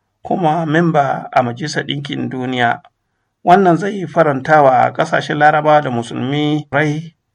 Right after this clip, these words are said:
a kan yaƙin da hamji ƙasar Isra'ila take fafatawa da Iran a halin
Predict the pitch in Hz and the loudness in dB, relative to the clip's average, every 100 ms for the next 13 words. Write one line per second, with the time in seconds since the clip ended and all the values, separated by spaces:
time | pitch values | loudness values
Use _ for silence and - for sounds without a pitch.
0 | _ _ _ - 131 120 113 110 - - | _ _ _ -2 2 4 2 -2 -4 -6
1 | 151 127 143 147 139 127 117 123 127 - | -4 0 0 0 -6 -6 -6 -8 -10 -10
2 | 135 - 127 139 165 143 165 139 127 143 | -10 -6 0 0 -2 -6 -8 -10 -2 -2
3 | 143 - - 135 131 131 120 127 127 156 | -2 -4 -2 -2 -2 -2 -2 -4 -4 -2
4 | 131 - | -4 -4